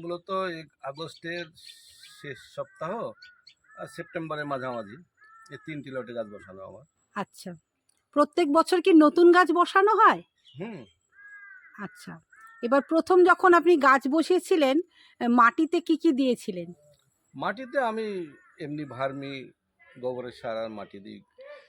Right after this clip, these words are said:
Speaker 1: গাছ করি।
Speaker 2: আচ্ছা, তারপরে কতদিন পর আপনি খাবার দিয়েছেন?
Speaker 1: খাবার যখন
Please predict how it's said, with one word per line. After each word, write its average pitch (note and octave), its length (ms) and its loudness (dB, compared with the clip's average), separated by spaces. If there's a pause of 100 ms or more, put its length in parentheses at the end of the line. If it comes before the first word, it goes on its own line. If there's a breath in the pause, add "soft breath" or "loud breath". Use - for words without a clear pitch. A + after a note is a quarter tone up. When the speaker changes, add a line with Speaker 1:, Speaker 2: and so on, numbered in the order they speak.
(560)
Speaker 1:
গাছ G2+ 180 -14
করি। E2+ 200 -20 (320)
Speaker 2:
আচ্ছা, - 380 -12 (280)
তারপরে D4 600 4
কতদিন D#4+ 600 4
পর D#4 300 6
আপনি C#4+ 300 2
খাবার B3+ 460 2
দিয়েছেন? G3 420 -6 (600)
Speaker 1:
খাবার G#3 260 -6
যখন F#3+ 240 -6